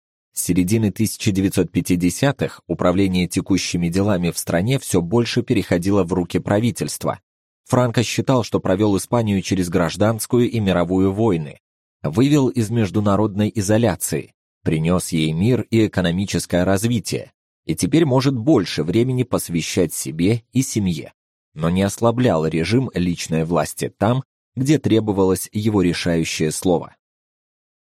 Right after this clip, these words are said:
Мануэль Фрага вспоминает заседание правительства, которое Франко буквально проспал на своем председательском месте.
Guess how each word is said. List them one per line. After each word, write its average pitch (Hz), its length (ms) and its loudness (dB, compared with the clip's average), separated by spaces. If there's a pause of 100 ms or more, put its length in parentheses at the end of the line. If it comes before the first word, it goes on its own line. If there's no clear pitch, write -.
(340)
Мануэль 107 500 2
Фрага 151 400 0
вспоминает 110 640 0
заседание 92 600 0
правительства, 117 800 0
которое 85 400 0
Франко 98 480 0
буквально 98 540 0
проспал 90 640 -2
на 76 140 -6
своем 90 420 0
председательском 80 840 -2
месте. 107 500 -2